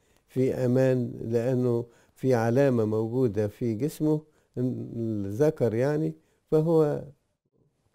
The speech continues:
متمتع بالختان. لما جه السيد المسيح ادى الختان التاني، الختان الروحي، اللي فيه بنحمل الروح القدس،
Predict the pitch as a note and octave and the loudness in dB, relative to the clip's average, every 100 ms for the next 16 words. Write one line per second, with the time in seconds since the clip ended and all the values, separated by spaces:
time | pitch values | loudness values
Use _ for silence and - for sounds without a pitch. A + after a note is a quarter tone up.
0 | _ _ C3 A#2+ C#3+ C#3+ C3+ B2 A#2+ A#2+ | _ _ -6 -2 0 0 0 -2 -2 -2
1 | C3 A2 A2 F2+ - _ _ _ _ _ | -4 0 0 -2 -8 _ _ _ _ _
2 | _ C3+ D3+ D#3+ D#3+ A#3 A3+ - G#3+ G3+ | _ 2 6 8 6 4 2 4 6 6
3 | F3 F#3 F3 F3 F#3+ F#3+ F3+ F3 F3 E3+ | 4 4 4 2 4 4 4 0 0 2
4 | D#3+ D#3 D3 E3 D#3 C#3 - D#3 C#3 B2+ | 2 2 2 4 4 0 2 2 4 2
5 | B2 B2+ - _ _ _ - B2+ A#2 C#3+ | 0 -2 -8 _ _ _ -6 -4 0 0
6 | D#3+ D#3+ C#3 C3 D3 C#3+ - G#2 F2+ _ | 2 4 4 4 4 4 2 -4 -4 _
7 | _ _ _ _ _ _ _ _ _ _ | _ _ _ _ _ _ _ _ _ _
8 | - C3 B2+ D3 - F#3+ F#3 E3 D3+ F3 | -6 -2 2 0 2 4 4 4 2 2
9 | E3+ D3+ C#3+ C3+ D#3 D#3 B2+ - C3 G#2 | 2 2 2 2 0 0 -4 0 0 0
10 | - - | -6 -18